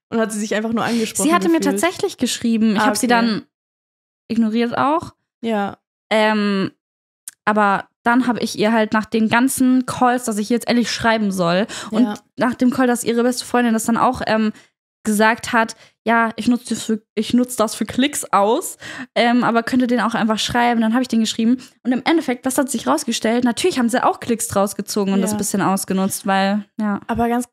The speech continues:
Speaker 1: kurz, was war die Situation nochmal? Ich hab das vergessen. Und ich glaube auch, Leute, die das jetzt nicht mitbekommen haben, fragen sich das bestimmt gerade
Speaker 2: Ja.
Speaker 1: auch.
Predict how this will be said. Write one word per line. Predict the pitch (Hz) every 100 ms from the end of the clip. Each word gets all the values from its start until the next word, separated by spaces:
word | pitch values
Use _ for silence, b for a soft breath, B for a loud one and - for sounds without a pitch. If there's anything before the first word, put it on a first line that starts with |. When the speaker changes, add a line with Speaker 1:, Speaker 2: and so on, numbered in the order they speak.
| _ _ _
Speaker 1:
kurz, | 240 233 233
was | 226
war | 240
die | 214
Situation | 226 - 233 214 254 233
nochmal? | 214 208 196
Ich | 208
hab | 220
das | 226
vergessen. | 220 220
Und | 196
ich | 208
glaube | 233 214 180
auch, | 208
Leute, | 214 208
die | 196
das | 196
jetzt | 202 208
nicht | 202
mitbekommen | 208 190 185 190
haben, | 190 180 185
fragen | - 190 185 185
sich | 180
das | 180
bestimmt | - - 180
gerade | - 220
Speaker 2:
Ja. | 220
Speaker 1:
auch. | 208